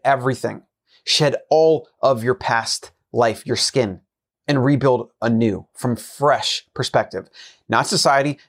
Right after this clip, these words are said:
not culture, not family, not friends, not your past self, not what you read in a book, not what you watched on some YouTube channel or podcast or ted Talk, just pure, open, clean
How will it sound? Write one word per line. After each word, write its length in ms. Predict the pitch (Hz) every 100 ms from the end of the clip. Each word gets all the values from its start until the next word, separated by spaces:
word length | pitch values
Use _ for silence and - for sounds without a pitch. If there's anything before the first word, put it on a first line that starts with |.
| -
not 220 | 110 147
culture, 400 | 156 151 156 151
not 220 | 131 151
family, 260 | 156 156 135
not 200 | 165 -
friends, 520 | 175 151 147 143 -
not 200 | 120 151
your 100 | 190
past 340 | - 160 156
self, 180 | - 143
not 160 | 127 151
what 140 | 180
you 80 | 180
read 180 | 202 196
in 60 |
a 40 | 196
book, 260 | 139 156
not 200 | 143 156
what 180 | 170 180
you 60 | 202
watched 320 | 175 180 -
on 200 | 185 175
some 160 | 196 185
YouTube 360 | 190 190 190
channel 260 | 180 180 180
or 100 | 170
podcast 580 | 175 170 165 170 170 165
or 60 |
ted 260 | 160 170 160
Talk, 300 | 139 127 _ _ _ _ _ _ _
just 260 | 160 151 -
pure, 480 | - 165 170 175 -
open, 440 | 165 165 160 156 - _
clean 440 | - - 156 151